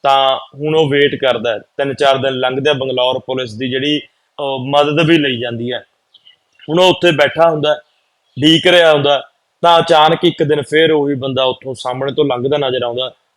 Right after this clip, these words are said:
ਤੇ ਐਸ ਟੀ ਡੀ ਵਾਲਾ ਦੱਸਦਾ ਕਿ ਉਹੀ ਬੰਦਾ ਜਿਹਨੂੰ ਤੁਸੀਂ ਲੱਭਣ ਆਏ ਹੋ ਇੱਥੇ।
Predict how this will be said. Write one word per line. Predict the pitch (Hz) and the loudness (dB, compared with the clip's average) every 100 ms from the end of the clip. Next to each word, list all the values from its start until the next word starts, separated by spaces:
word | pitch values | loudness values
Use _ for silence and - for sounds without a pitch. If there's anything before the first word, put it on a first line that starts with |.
| - | 0
ਤੇ | 160 | 2
ਐਸ | 151 - | 2 2
ਟੀ | 160 | 0
ਡੀ | 156 | 2
ਵਾਲਾ | 156 151 151 - - | 4 2 0 -4 -12
ਦੱਸਦਾ | 131 117 123 160 160 147 - | -2 -2 0 -4 -4 -6 -8
ਕਿ | 165 170 | -4 -2
ਉਹੀ | 160 143 143 | -2 -6 -8
ਬੰਦਾ | 131 127 131 | -8 -6 -6
ਜਿਹਨੂੰ | 127 139 | -6 -10
ਤੁਸੀਂ | 131 127 | -12 -12
ਲੱਭਣ | 127 101 135 | -12 -10 -10
ਆਏ | 123 | -10
ਹੋ | 104 101 | -12 -20
ਇੱਥੇ। | - - | -20 -20